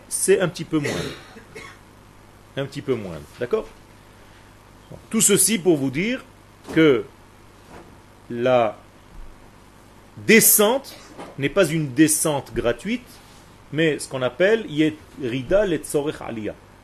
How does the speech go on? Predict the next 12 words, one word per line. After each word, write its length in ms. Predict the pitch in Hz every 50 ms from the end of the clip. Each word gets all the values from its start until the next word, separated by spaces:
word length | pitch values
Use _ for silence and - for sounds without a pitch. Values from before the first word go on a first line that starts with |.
| - -
une 120 | 127 127 123
descente 400 | 135 139 - - 214 220 - -
pour 300 | - 180 214 214 180 190
une 140 | 190 185 175
remontée. 680 | 151 123 123 147 170 165 151 143 131 107 - 113 - - - - - - - - - - - - - - - - -
Et, 80 | 120 127
et, 340 | 131 131 127 123 135 147 143
et 40 | 139
on 140 | 139 147
remonte 300 | 139 156 165 165 160 -
avec 180 | 135 120 113 -
quoi ? 340 | - 135 143 180 220 269